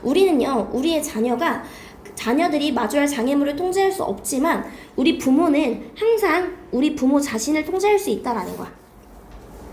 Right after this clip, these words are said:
양육이라는 건 얘들아, 우리 자녀가 무엇을 하는지에 대한 것이 아니라 양육이라는 건 우리가 부모로서 어떻게 반응하는지이다라는 거야.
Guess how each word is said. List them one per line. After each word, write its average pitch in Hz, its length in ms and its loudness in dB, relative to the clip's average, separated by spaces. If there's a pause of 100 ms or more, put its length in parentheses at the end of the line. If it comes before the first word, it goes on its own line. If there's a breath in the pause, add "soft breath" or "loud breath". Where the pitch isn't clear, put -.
(2500 loud breath)
양육이라는 320 680 2
건 277 140 0
얘들아, 208 560 -2 (120)
우리 285 220 -2
자녀가 262 540 0
무엇을 320 560 -4
하는지에 381 480 2
대한 285 220 -2
것이 262 180 -4
아니라 214 520 0 (320 loud breath)
양육이라는 302 600 0
건 254 280 -2 (200 loud breath)
우리가 302 520 2
부모로서 349 560 2
어떻게 381 500 2
반응하는지이다라는 262 1200 -2
거야. - 140 -10